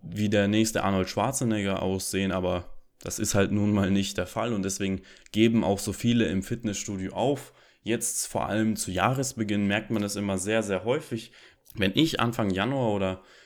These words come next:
Ende Dezember ins Fitnessstudio gehe, da sind da sind fünfmal so viele Leute wie sonst, aber diese fünfmal so viele Leute, davon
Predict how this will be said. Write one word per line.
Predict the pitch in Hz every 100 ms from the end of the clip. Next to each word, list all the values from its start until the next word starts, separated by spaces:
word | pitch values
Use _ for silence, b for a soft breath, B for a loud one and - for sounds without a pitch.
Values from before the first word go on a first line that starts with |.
| B B
Ende | - 117 120
Dezember | 98 95 - 123 151 131 98
ins | 92 -
Fitnessstudio | - - 165 - 104 92 87
gehe, | 87 85 - b b b b b _
da | 92
sind | 90 90 - _ _ -
da | 95
sind | 101 98
fünfmal | - 160 180 - 120 113 110
so | 104
viele | - 110
Leute | 101 98 147 - 95
wie |
sonst, | 85 101 165 151 - - B B
aber | 101 101
diese | 104 104
fünfmal | - 139 - 117
so | 107
viele | - 101
Leute, | 92 131 175 156 180 - b b b _ _ -
davon | 98 98 - 104 98